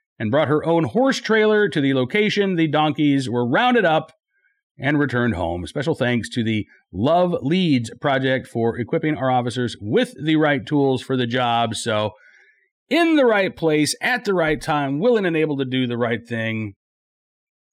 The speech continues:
We appreciate, uh, all those officers making sure that those donkeys made it home safely. I've actually, I haven't had to call the police because of a donkey on the road,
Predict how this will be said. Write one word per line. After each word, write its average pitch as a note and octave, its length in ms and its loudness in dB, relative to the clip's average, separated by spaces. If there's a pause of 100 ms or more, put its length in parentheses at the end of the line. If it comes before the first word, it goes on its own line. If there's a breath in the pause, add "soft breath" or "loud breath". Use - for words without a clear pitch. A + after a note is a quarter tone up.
(580)
We F#2 120 -8
appreciate, G2 520 -6
uh, G2+ 100 -2
all B2 200 -2
those A#2 400 -2
officers C#3+ 380 -4
making D3 160 0
sure C#3+ 120 -2
that C3 80 -4
those B2+ 200 0
donkeys C3 480 0
made C3+ 140 -2
it B2 80 -2
home B2+ 360 0
safely. C3+ 360 -4 (300 loud breath)
I've - 80 0
actually, A#3+ 180 0
I - 80 -2
haven't D4 160 2
had A#3+ 120 2
to F#3+ 60 -2
call F3 260 2
the D#3+ 80 0
police C3+ 360 2
because B2 340 -2
of A2+ 80 0
a G#2+ 160 0
donkey B2+ 380 0
on D#3 120 2
the D#3 80 0
road, D#3+ 400 2